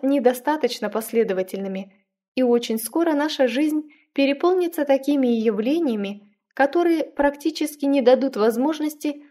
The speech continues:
правильно представить перед неверующими нашу весть и служение. Мы обязаны идти к людям со Словом Божьим, и когда они примут это Слово, на них может снизойти Дух Святой.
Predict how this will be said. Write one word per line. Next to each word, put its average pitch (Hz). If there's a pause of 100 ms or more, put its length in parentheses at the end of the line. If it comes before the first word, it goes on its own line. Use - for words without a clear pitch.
(160)
правильно 302
представить 233
перед 214
неверующими 208 (180)
нашу 233
весть 226 (120)
и 262
служение. 196 (1000)
Мы 247
обязаны 262
идти 254
к 254
людям 285
со 285
Словом 262
Божьим, 196 (580)
и 254
когда 285
они 339
примут 302
это 254
Слово, 262
на 233
них 277
может 320
снизойти 247
Дух 226
Святой. 202